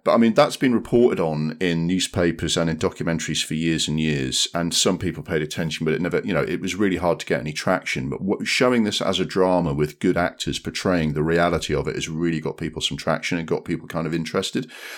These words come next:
So maybe there's a case to be said that you have to have the drama because that does get people watching. Oh, Jamie, Jamie Lee Foxx, Tommy Lee Jones. But I think someone should do a documentary that goes into more detail on some of the underlying shit this insurance company's doing, 'cause it's an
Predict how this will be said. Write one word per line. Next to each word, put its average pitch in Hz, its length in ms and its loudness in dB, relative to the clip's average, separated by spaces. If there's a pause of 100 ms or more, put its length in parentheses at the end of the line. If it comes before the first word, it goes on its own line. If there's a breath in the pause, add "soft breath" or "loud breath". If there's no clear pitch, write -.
So - 140 0
maybe 135 240 6
there's 110 140 2
a 95 60 -4
case 110 300 2
to - 100 -8
be 85 80 -2
said 82 300 2
that 80 300 2
you 92 140 -2
have 101 200 2
to 95 80 -2
have 98 220 0
the 87 100 -2
drama 85 500 2
because 71 340 -8
that - 180 -2
does 85 160 -2
get - 220 0
people 95 220 -2
watching. 135 260 -2
Oh, 120 140 -4
Jamie, 110 420 2
Jamie 110 240 0
Lee 120 80 0
Foxx, 98 300 -4
Tommy 107 220 -4
Lee 107 100 -2
Jones. 85 320 -2 (360 loud breath)
But 95 120 2
I 110 40 4
think - 200 -2
someone 139 240 4
should 107 160 -4
do 120 120 2
a 110 40 2
documentary 101 500 0
that 78 120 -2
goes 92 200 2
into 87 220 -2
more 87 160 0
detail 92 320 0
on 98 80 -2
some 95 180 -2
of 82 60 0
the 85 80 4
underlying 85 380 2
shit - 260 -2
this - 140 -2
insurance 85 340 -4
company's - 280 -6
doing, 98 140 0
'cause - 180 -6
it's - 200 -4
an 95 60 -4